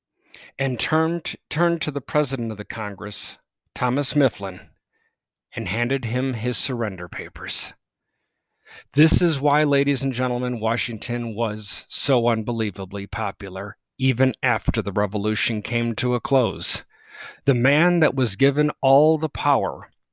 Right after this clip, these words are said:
that that rebellious army had, he knowingly and on his own gave all of that power right back after he needed it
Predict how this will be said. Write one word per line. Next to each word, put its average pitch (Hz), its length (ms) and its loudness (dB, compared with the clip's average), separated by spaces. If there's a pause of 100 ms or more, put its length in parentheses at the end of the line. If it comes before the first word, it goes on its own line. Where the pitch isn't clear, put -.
(140)
that 123 160 -2
that 131 260 0
rebellious 127 680 0
army 131 360 0
had, 98 580 -6 (640)
he 160 320 2
knowingly 165 960 2 (320)
and 110 220 -2 (160)
on 127 180 2
his 147 240 0
own 110 340 0 (640)
gave 120 260 -2
all 135 300 2
of 123 180 -2
that 131 220 -4
power 98 600 -2 (300)
right 98 400 -6 (180)
back - 560 -2 (320)
after 104 420 -4
he 120 240 -6
needed 117 400 0
it 98 160 -8